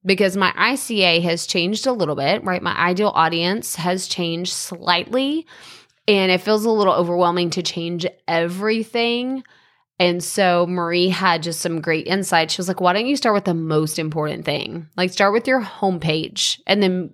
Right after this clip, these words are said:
move from there." And Laura, she had such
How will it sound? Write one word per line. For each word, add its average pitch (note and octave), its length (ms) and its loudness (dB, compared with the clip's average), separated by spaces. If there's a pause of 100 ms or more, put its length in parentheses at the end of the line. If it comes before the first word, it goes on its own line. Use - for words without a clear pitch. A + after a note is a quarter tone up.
(100)
move F3+ 280 4
from E3 260 -4
there." C#3+ 340 -6 (580)
And F#3+ 300 2
Laura, F3+ 580 4
she - 300 0
had E3 240 2
such - 640 -2